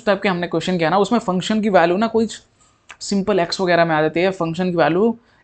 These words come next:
एक, अम, कांस्टेंट में आ जाती है, but इसमें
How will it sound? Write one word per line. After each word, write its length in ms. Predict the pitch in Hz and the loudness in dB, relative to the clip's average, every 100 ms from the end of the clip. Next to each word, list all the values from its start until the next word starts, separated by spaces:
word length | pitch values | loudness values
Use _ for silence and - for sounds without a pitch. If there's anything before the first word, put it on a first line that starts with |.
| - | -6
एक, 180 | 185 | -4
अम, 320 | - 202 196 190 - _ - | 0 2 2 0 -6 _ -6
कांस्टेंट 460 | 170 190 185 196 180 | -2 0 0 -2 0
में 60 | 160 | -2
आ 100 | 131 | -2
जाती 280 | 131 127 135 | -6 -10 -14
है, 80 | - _ _ _ _ - | -16 _ _ _ _ -2
but 140 | 156 165 | -2 0
इसमें 520 | 185 233 240 247 | -2 0 2 0